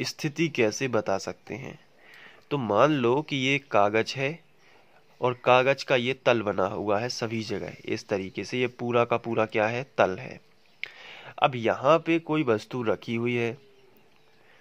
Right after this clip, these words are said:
कहीं पर भी रखी हुई है, जैसे मान लो कि यहाँ पे कोई वस्तु रखी हुई है।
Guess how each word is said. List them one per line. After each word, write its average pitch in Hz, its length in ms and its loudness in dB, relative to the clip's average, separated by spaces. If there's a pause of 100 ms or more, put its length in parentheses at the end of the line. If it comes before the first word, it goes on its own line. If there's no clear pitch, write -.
(460)
कहीं 135 300 2
पर 139 180 2
भी 135 140 -2
रखी 127 240 0
हुई 120 200 -2
है, 117 100 2
जैसे 120 320 0
मान 113 280 4
लो 107 220 -4
कि 147 120 -6
यहाँ 117 400 4
पे 131 180 2
कोई 127 220 0
वस्तु 113 320 -2
रखी 104 260 -2
हुई 92 160 -8
है। - 80 -12